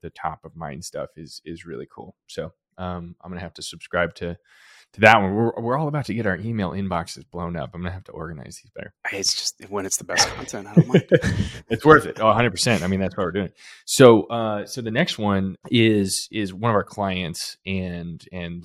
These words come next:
Speaker 1: long-term friends. And Jim, I'm gonna let you talk about this one because, um, you know, you've been working with that team for,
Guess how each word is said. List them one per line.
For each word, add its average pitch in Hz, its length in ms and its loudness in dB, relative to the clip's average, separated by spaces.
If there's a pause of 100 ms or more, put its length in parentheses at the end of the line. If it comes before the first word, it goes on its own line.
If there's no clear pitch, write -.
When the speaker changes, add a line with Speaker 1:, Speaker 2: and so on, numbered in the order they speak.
Speaker 1:
long-term 92 560 -4
friends. 87 420 -10
And 78 80 -16
Jim, 90 220 -8
I'm 87 100 -12
gonna 87 100 -12
let 85 220 -14
you 87 80 -14
talk 85 260 -10
about 85 220 -16
this 87 180 -16
one 85 140 -16
because, 85 560 -14
um, 82 380 -16
you 87 100 -16
know, 85 80 -14
you've 87 220 -16
been 85 160 -14
working 87 240 -12
with 82 160 -16
that 82 200 -8
team 87 380 -8 (520)
for, 87 520 2